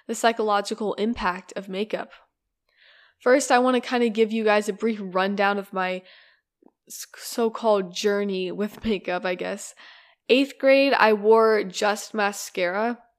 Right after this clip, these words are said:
Um, I didn't really wear any makeup besides that. Ninth grade was kind of, like, my experimental makeup year. I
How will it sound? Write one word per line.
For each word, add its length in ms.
Um, 280
I 100
didn't 180
really 160
wear 180
any 200
makeup 300
besides 380
that. 220
Ninth 360
grade 240
was 140
kind 280
of, 100
like, 260
my 180
experimental 960
makeup 480
year. 300
I 560